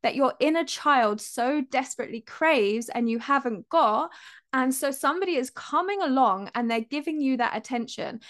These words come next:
that hit of texting, that constant reassurance. "Yes, I'm right here. Good morning. Good morning. I'm thinking of you. Good morning." And it's not real. It's just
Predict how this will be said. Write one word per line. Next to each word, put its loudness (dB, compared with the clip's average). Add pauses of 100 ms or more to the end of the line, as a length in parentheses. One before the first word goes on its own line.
(200)
that 4
hit 0
of -4
texting, -6 (220)
that 0
constant 0
reassurance. -2
"Yes, 0
I'm 2
right 0
here. -2
Good -2
morning. 0
Good -6
morning. -2
I'm -6
thinking -4
of -4
you. -4
Good -4
morning." 2 (400)
And 2 (240)
it's -2
not 2
real. 0
It's -4
just -6